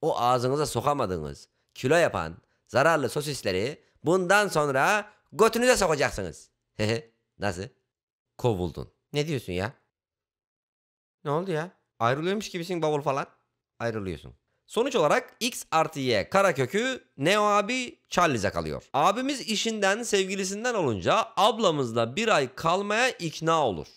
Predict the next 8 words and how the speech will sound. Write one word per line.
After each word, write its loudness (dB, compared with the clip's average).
Abla 2
diyor 0
ki, -8
"Benim 0
Kasım 0
ayım 2
olur 2
musun?" -8